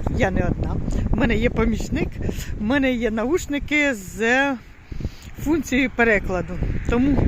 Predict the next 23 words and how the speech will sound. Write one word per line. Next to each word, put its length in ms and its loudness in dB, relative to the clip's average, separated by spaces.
я 320 6
можу 380 2
зрозуміти 840 0
і 60 2
мене 280 4
можуть 400 0
зрозуміти. 720 0
Ну, 100 2
це 160 2
допомагає 640 0
мені 200 2
в 120 -8
тому, 300 2
е, 440 4
випадку, 500 4
коли 220 4
треба 320 2
зрозуміти 600 0
повністю 520 4
інформацію. 760 0
Тому 160 2
що, 220 0
е, 460 4